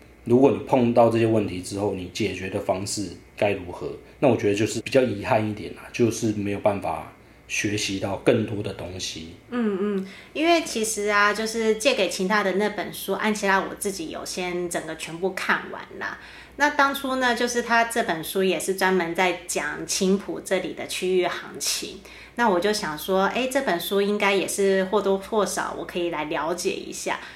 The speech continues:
Speaker 2: 那看完了以后，我也，呃，跟秦大一样有同样的感想。我会觉得可惜的是一点，它就有点像是，是一百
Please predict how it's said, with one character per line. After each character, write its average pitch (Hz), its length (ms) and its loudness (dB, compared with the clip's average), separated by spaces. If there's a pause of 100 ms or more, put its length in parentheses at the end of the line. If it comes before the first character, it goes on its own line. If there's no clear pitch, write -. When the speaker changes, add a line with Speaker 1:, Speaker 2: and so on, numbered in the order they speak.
(140)
Speaker 2:
那 294 100 2
看 320 240 4
完 220 140 6
了 208 100 6
以 170 140 2
后， 208 160 4
我 190 100 6
也， 175 260 2 (240)
呃， 170 300 2
跟 214 320 4
秦 190 180 -2
大 196 140 4
一 170 120 0
样 175 180 0
有 151 120 -4 (100)
同 170 160 -6
样 185 140 2
的 170 80 -2
感 143 160 -6
想。 165 160 -4
我 185 60 -4
会 311 120 4
觉 269 160 0
得 240 160 4
可 - 260 -4
惜 165 220 -6
的 180 140 -2
是 202 200 -2
一 214 240 -2
点， 190 220 -6
它 - 160 -6
就 214 160 0
有 175 160 0
点 170 160 -8
像 185 240 -2
是， 190 180 -4 (320)
是 - 220 -4
一 - 300 0
百 - 180 0